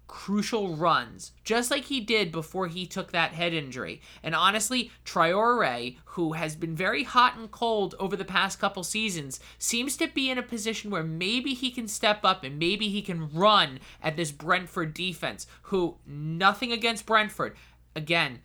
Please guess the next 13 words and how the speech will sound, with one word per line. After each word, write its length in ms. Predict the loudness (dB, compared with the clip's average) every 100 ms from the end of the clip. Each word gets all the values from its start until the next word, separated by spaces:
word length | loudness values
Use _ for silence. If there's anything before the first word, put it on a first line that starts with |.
| _ -8
they're 120 | -6
a 60 | -2
side 340 | 2 2 2
that's 180 | -2 -4
newly 300 | -4 -2 -4
promoted. 540 | -4 -4 -2 -4 -2
They've 240 | 2 2 2
never 260 | -4 -2
seen 420 | -2 -2 0 0
an 120 | 0 -2
Adama 520 | 0 4 4 4 -2
Traore 540 | -2 -2 0 0 0
before, 500 | -2 -4 4 4 4